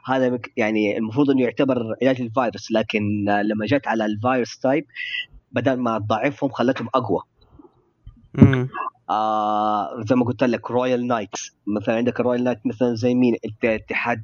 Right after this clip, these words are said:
Speaker 1: عندك يا يكونوا، آه، دايركت عشان من الشجرة نفسها من الديجيمون، أو عشان
Speaker 2: مم.
Speaker 1: توصل له لازم يكون بالفيوجن،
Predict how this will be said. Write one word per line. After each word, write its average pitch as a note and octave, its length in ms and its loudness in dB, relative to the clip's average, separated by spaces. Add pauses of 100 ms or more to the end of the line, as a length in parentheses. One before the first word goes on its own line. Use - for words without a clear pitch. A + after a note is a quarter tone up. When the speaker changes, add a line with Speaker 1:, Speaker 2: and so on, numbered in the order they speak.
(100)
Speaker 1:
عندك A#2 380 -2
يا C3 120 4
يكونوا، B2 500 2 (440)
آه، G2+ 760 0 (120)
دايركت B2 520 -4 (560)
عشان A#2 200 2 (540)
من G#2+ 140 2
الشجرة A2 380 0
نفسها A2+ 280 -2
من G#2 100 -2
الديجيمون، A#2+ 720 0 (540)
أو C#3+ 240 -2
عشان C#3 160 0
Speaker 2:
مم. C#3 60 2
Speaker 1:
توصل C#3 280 2
له C3 60 6
لازم B2+ 200 0
يكون B2+ 220 2
بالفيوجن، G#2+ 560 2